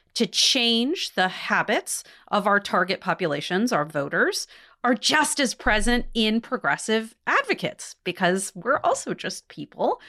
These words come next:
with human brains. And so then I started doing longer term engagements, which is where I end up now, which is doing a bunch of research, figuring out this would be more effective, this is less effective, and then actually helping campaigns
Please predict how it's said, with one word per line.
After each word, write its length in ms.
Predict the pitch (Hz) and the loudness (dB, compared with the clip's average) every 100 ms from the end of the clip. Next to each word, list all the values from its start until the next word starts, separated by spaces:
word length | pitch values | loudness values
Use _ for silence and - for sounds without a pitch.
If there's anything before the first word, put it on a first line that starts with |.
| - | -16
with 240 | - 190 202 | -2 0 0
human 380 | - 170 160 160 | -4 -2 -2 0
brains. 480 | 220 214 - - - - - - - | 0 0 -2 -14 -14 -18 -20 -20 -8
And 140 | - 226 | -4 0
so 140 | 269 | 2
then 420 | 247 254 262 254 - | 2 2 2 2 0
I 120 | - 226 | -2 -2
started 400 | - 226 220 185 | 2 2 2 0
doing 300 | 208 196 190 | 2 2 2
longer 400 | 240 302 247 175 | 4 4 4 0
term 280 | - 165 | -2 -4
engagements, 720 | 151 156 143 - - 180 247 - | -2 -4 -10 -10 -4 -2 -2 -4
which 180 | 165 | -4
is 320 | 165 151 147 - | -4 -4 -6 -8
where 460 | 170 165 165 156 | 0 2 4 2
I 200 | - 165 160 | 0 0 0
end 240 | 170 165 | 0 0
up 160 | 151 - | 0 2
now, 440 | 285 285 233 190 | 2 4 6 4
which 360 | 180 196 208 - | 2 0 0 2
is 380 | 196 180 170 - | 4 4 2 0
doing 320 | 247 262 247 | 0 2 2
a 60 | |
bunch 260 | 226 214 - | 2 0 -2
of 80 | 175 | -4
research, 540 | 175 - 165 160 - - - | -4 0 0 0 -4 -8 -20
figuring 520 | - 247 202 220 208 | -2 0 2 2 4
out 440 | 190 180 165 - | 4 4 2 0
this 200 | 202 196 | 0 0
would 120 | - 170 | 0 0
be 100 | 180 | 2
more 260 | 185 175 | 4 4
effective, 540 | 175 - 160 - 165 160 | 4 0 -2 0 0 2
this 240 | 180 - | -2 -2
is 140 | 170 | 2
less 200 | 165 160 | 2 2
effective, 520 | - 165 156 - 160 147 - - | -2 -4 -4 -2 -4 -4 -14 -12
and 140 | - 208 | -2 2
then 80 | 208 | 2
actually 360 | 202 202 196 | 2 0 -2
helping 420 | 202 285 277 214 | 2 2 2 0
campaigns 760 | 202 185 165 165 175 160 151 - | 0 0 0 0 0 0 0 -6